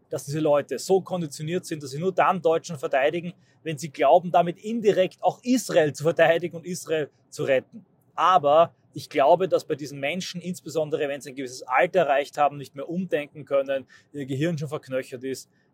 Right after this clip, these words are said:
ein anderer Bezug zu ihrer Heimat gar nicht mehr möglich ist.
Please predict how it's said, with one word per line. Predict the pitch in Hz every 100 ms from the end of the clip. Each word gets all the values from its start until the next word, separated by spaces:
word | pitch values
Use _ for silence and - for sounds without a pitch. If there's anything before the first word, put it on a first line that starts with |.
| -
ein | 156 151 _ -
anderer | 165 214 208 185 185
Bezug | 180 170 - 240 254 - -
zu | 180
ihrer | 151 143
Heimat | 135 143 151 -
gar | 143 131
nicht | 143 -
mehr | 135
möglich | 120 135 139 120
ist. | 110 -